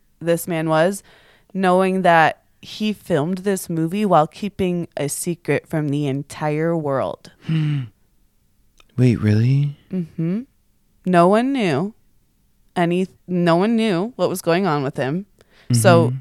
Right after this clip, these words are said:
Speaker 1: the movie wrapped on August sixteenth. Ma Rainey's Black Bottom would wind up being Chadwick's final film performance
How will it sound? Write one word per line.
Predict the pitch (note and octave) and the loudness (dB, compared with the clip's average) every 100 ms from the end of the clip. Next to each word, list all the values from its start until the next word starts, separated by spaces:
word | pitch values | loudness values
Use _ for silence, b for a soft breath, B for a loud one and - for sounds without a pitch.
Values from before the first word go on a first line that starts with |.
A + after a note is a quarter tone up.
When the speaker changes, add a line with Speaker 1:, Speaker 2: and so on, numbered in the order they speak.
| E3+ | -4
Speaker 1:
the | F#3+ | 0
movie | F#3 F#3+ A3+ | 0 0 2
wrapped | G#3+ D#3+ E3 | 4 4 2
on | E3+ E3 | 2 2
August | D3 D#3+ E3+ - | 2 0 -2 -4
sixteenth. | G#3+ - - D#3+ B2 G3+ - _ _ _ _ _ _ | -8 -10 -8 -6 -6 -10 -20 _ _ _ _ _ _
Ma | F#3+ F3+ A3+ | 4 6 6
Rainey's | G#3 F3 G3 - | 2 0 -2 0
Black | D#3 D#3+ | 0 2
Bottom | - D#3+ D#3 D#3+ | 2 2 2 -2
would | F#3 E3+ | -2 0
wind | D#3+ D3+ F3 | 0 0 -2
up | - | -4
being | F3+ D#3+ | -4 -4
Chadwick's | - E3 E3 F#3+ - | -4 -2 -2 -4 -8
final | - F3+ F#3 A3 | -4 -4 -2 -6
film | - E3+ | -2 -4
performance | D#3+ D3+ - C#3 B2+ D#3+ | -2 -4 -2 -2 -4 -6